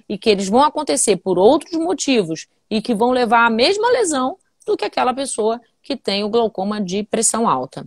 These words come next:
Normalmente, a escavação aumentando é um sinal de alerta.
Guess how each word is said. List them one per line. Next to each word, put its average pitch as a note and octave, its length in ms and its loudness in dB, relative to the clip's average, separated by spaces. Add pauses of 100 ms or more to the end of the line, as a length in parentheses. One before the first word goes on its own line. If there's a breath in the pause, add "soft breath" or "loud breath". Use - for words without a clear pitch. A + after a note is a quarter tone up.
Normalmente, A3 1400 0
a F3+ 100 2
escavação G3 640 -2
aumentando G#3 720 -6
é F3+ 100 -8
um G3+ 80 -6
sinal F#3 320 -4
de F#3+ 60 -4
alerta. E3+ 320 -6